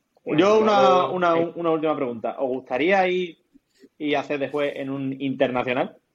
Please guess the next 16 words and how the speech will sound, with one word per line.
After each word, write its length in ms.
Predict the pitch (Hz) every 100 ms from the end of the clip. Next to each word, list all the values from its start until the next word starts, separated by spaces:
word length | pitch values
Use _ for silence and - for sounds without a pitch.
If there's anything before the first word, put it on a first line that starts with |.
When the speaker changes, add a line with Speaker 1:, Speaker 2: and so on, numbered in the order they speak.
| _ _
Speaker 1:
¿En 160 | - 131
algo 220 | 143 151
grande 360 | 147 156 170 160
como 220 | 156 147
puede 220 | 151 151
ser, 100 | 156
por 100 | 143
ejemplo, 540 | 143 139 147 135 - _ _
Sheffield, 520 | - 170 170 233 277
como 200 | - 135
ha 40 | 135
sido 180 | 156 135
Sheffield 320 | 147 147 143
hace 120 | 139
unos 140 | 139
días? 180 | 135 202